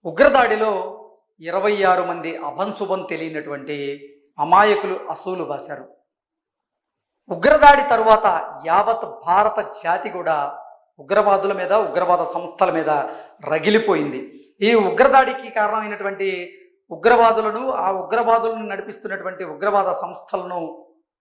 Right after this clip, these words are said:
అలాగే ఆ సంస్థల వెనుకున్నటువంటి పాకిస్తాన్కి తగిన రీతిలో బుద్ధి చెప్పి తీరాల్సిందే అంటూ కూడా పెద్ద ఎత్తున డిమాండ్లు వెల్లువెత్తాయి.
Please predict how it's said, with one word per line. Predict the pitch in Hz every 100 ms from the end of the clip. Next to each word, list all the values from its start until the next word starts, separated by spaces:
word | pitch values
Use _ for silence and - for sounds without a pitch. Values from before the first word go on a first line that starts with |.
| _ -
అలాగే | 196 247 262 247 220 - - - - -
ఆ | 208
సంస్థల | 226 233 262 - 269
వెనుకున్నటువంటి | 247 233 233 220 220 208 202
పాకిస్తాన్కి | - 202 - 220 226 208 - 226
తగిన | - 190 226 220
రీతిలో | 185 233 254 226
బుద్ధి | 220 151 170 220 226
చెప్పి | 208
తీరాల్సిందే | 196 185 180 175 170
అంటూ | 165 165
కూడా | 165 170
పెద్ద | 170 147 175
ఎత్తున | 180 - 160 151 - - - -
డిమాండ్లు | 165 202 233 214
వెల్లువెత్తాయి. | 185 165 156 151 147 127 -